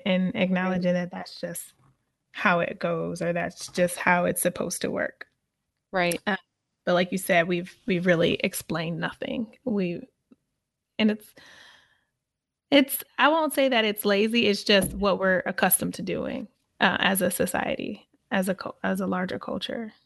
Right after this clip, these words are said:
Speaker 1: We're accustomed to taking that viewpoint.
Speaker 2: Definitely. Um, yeah, this book, and I can link to the book too. It's, uh, called Conceptual Foundations of Radical Behaviorism. In the very beginning, it gives a nice detailed account.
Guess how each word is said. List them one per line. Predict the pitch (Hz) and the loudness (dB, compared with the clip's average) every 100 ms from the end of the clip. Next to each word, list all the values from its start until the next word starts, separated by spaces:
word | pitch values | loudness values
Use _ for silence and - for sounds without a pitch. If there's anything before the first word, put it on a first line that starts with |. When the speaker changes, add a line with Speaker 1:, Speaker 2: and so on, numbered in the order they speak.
| _ _ | _ _
Speaker 1:
We're | - | -12
accustomed | - - 196 190 190 | -8 -8 -8 -6 -6
to | 190 | -6
taking | 185 - 180 175 | -6 -6 -4 -4
that | 180 - - | -4 -8 -6
viewpoint. | 185 185 185 180 - - _ _ _ _ _ _ _ _ _ _ - - _ - | -6 -6 -4 -4 -4 -8 _ _ _ _ _ _ _ _ _ _ -20 -20 _ -4
Speaker 2:
Definitely. | 214 233 262 196 196 185 - _ _ _ - | -2 0 2 2 2 0 -6 _ _ _ 0
Um, | 220 214 208 185 - - - | 2 2 0 -4 -8 -16 -2
yeah, | 262 254 | 2 2
this | 220 247 - | 2 -2 -2
book, | 190 330 339 - - | 2 2 2 -4 0
and | 262 | 2
I | 330 | 2
can | 415 | 2
link | 247 214 | 2 2
to | - 190 | -2 -2
the | |
book | 175 190 190 - | 0 0 -2 -4
too. | 202 185 175 | 0 4 4
It's, | 175 - - - | 2 -2 -6 2
uh, | 180 170 | 4 4
called | - 202 185 | 2 2 2
Conceptual | - 185 - 190 - 185 | 0 0 2 2 2 0
Foundations | - 175 175 170 - 202 202 | 2 2 4 2 2 2 2
of | 196 | 0
Radical | 208 202 214 | 2 0 0
Behaviorism. | 214 220 220 233 233 226 - - - | 0 2 2 0 -2 -6 -8 -12 0
In | 226 | 2
the | 214 | 2
very | 185 214 247 | 2 2 2
beginning, | 233 185 196 196 180 175 | 2 0 2 2 2 0
it | 190 180 | 0 0
gives | - 202 196 180 | 4 4 4 0
a | 190 | 2
nice | 180 180 190 - | 4 4 2 0
detailed | - 190 - 185 175 | 2 2 4 2 2
account. | - - 180 170 - | 0 2 2 2 -6